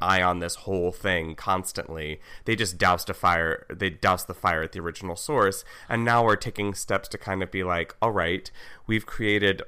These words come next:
a place where people aren't censoring themselves because there's no repercussions to it." Um,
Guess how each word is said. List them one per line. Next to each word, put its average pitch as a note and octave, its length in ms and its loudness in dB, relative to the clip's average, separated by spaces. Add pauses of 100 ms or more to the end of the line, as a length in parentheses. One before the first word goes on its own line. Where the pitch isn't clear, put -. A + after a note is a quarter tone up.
(100)
a - 60 0
place F#2 520 0
where F#2 320 2
people G2 640 0
aren't G2 240 4
censoring F#2+ 560 2
themselves G2 760 2
because - 340 -6
there's F2+ 260 -2
no F#2+ 160 4
repercussions A#2 840 0
to E2 220 -8
it." E2 280 -4 (540)
Um, E2+ 560 4